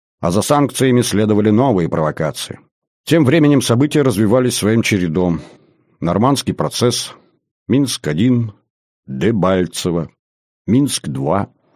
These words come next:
Нудные, вязкие, как патока, переговоры, нужные только для того, чтобы потянуть время.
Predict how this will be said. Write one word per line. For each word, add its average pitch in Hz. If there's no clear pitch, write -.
Нудные, 101
вязкие, 80
как -
патока, 90
переговоры, 101
нужные 101
только 98
для 85
того, 90
чтобы 90
потянуть 87
время. 90